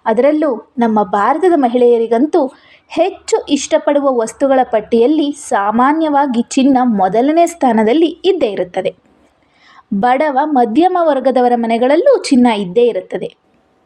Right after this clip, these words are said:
ಈ ಚಿನ್ನದ ಮೇಲಿನ ಮೋಹ ಈಗಿನ ಕಾಲದ್ದಲ್ಲ, ಸಾವಿರಾರು ವರ್ಷಗಳ ಹಿಂದಿನ ಕಾಲದಿಂದಲೂ ಮನುಷ್ಯನಿಗೆ ಚಿನ್ನದ ಮೇಲಿನ ಮೋಹ ಇದ್ದೇ ಇದೆ. ಎಲ್ಲ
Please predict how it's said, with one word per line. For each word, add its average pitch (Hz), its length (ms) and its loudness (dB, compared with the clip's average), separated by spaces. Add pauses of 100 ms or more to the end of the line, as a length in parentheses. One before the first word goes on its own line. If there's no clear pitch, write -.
(680)
ಈ 466 280 0
ಚಿನ್ನದ 466 460 -2
ಮೇಲಿನ 403 300 0
ಮೋಹ 311 340 0 (200)
ಈಗಿನ 339 340 2
ಕಾಲದ್ದಲ್ಲ, 208 560 0 (560)
ಸಾವಿರಾರು 320 720 2
ವರ್ಷಗಳ 285 440 0
ಹಿಂದಿನ 269 400 2
ಕಾಲದಿಂದಲೂ 262 840 0 (260)
ಮನುಷ್ಯನಿಗೆ 302 720 0
ಚಿನ್ನದ 294 440 0
ಮೇಲಿನ 233 340 0
ಮೋಹ 214 280 0 (220)
ಇದ್ದೇ 240 280 0
ಇದೆ. 214 300 -6 (920)
ಎಲ್ಲ 277 400 2